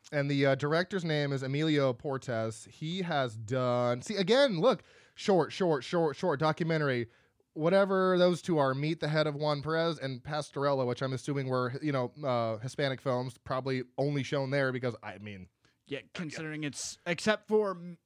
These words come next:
Speaker 2: Meet the Head of Juan Perez, everything else is in Spanish.
Speaker 1: Yeah, so Beelzebub, like, is his third directorial movie credit. So I, I love the fact that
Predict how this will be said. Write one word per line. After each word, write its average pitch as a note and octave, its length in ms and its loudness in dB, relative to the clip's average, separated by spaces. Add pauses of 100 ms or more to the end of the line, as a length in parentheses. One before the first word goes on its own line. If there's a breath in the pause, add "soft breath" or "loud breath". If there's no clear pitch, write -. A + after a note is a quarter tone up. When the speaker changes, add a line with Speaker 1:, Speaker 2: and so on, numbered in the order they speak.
(120)
Speaker 2:
Meet F#3+ 280 -2
the G3 100 -2
Head G#3 140 2
of F#3+ 100 -6
Juan F#3 220 -4
Perez, F3+ 400 2
everything F#3 300 -2
else F3+ 180 -8
is C3+ 100 -10
in D3 80 -6
Spanish. B2 440 -8
Speaker 1:
Yeah, D#3 340 4
so D3+ 320 4
Beelzebub, E3+ 640 2
like, D3+ 260 2
is D3+ 220 0
his C#3+ 400 -2
third E3 540 4 (400 soft breath)
directorial D#3 560 2
movie E3 480 4
credit. C3+ 440 0
So D#3 340 2
I, E3+ 200 2
I - 20 6
love A3 320 4
the G3+ 80 -2
fact F3+ 280 0
that F3 200 2